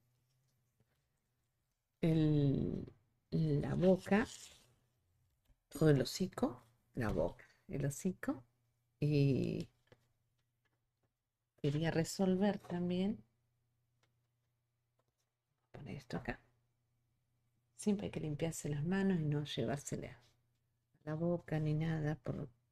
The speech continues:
siempre hay, ¿ven? Pedacitos de, de tiza. Bueno, lápices.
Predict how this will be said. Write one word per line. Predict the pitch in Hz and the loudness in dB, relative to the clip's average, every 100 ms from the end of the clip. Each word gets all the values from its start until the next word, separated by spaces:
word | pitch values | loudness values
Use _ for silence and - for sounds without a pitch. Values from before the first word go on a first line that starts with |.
| _ _ - | _ _ -12
siempre | - 180 170 160 | -2 0 2 2
hay, | 165 156 151 _ _ _ _ _ _ _ _ | 2 2 -2 _ _ _ _ _ _ _ _
¿ven? | - 147 220 - - - - | 0 0 0 -4 -20 -16 -4
Pedacitos | 143 131 - - 185 180 143 | -2 -2 -4 -6 2 2 4
de, | 123 117 117 - 170 _ _ _ _ _ _ _ _ _ _ _ _ _ _ _ _ _ _ _ _ _ _ _ _ - | 2 2 -2 -6 -12 _ _ _ _ _ _ _ _ _ _ _ _ _ _ _ _ _ _ _ _ _ _ _ _ -12
de | 156 151 | -4 -4
tiza. | 143 180 - - 190 127 - _ _ _ _ _ _ _ _ _ - - - | 0 -2 -2 -2 2 0 -2 _ _ _ _ _ _ _ _ _ -20 -20 -16
Bueno, | 107 - - _ - | -12 -12 -14 _ -4
lápices. | 147 - - - - - - | -2 -2 -8 -8 -8 -10 -12